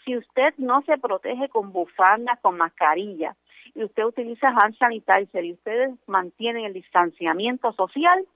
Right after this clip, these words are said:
se pueden contagiar y les puede causar hasta la muerte. No crea que estamos exentos dependiendo la edad. Todos,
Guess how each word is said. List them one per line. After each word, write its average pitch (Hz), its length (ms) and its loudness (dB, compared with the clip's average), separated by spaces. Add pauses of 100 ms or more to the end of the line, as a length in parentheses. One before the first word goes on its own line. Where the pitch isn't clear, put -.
(400)
se 202 160 -2
pueden 208 480 -6
contagiar 208 720 2
y 240 60 -8
les 190 160 -8
puede 180 260 -2
causar 190 440 0
hasta 214 320 2
la 147 120 0
muerte. 160 640 -12 (440)
No 247 240 -6
crea 294 380 -2
que 240 120 -8
estamos 226 380 0
exentos 247 520 -6
dependiendo 185 640 -6
la 202 140 2
edad. 165 320 4 (540)
Todos, 277 460 0